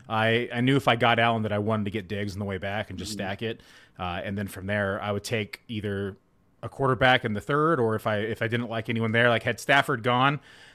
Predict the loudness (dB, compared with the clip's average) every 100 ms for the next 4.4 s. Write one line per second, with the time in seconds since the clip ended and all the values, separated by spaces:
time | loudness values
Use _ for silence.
0 | -6 -2 4 4 6 4 2 2 0 0
1 | -6 -4 -6 -4 -4 -4 -4 -8 -4 -4
2 | -4 -6 -6 -6 -6 -8 -6 -6 -6 -6
3 | -6 -4 -8 -10 -20 _ -12 -10 -8 -4
4 | -6 -4 -6 -8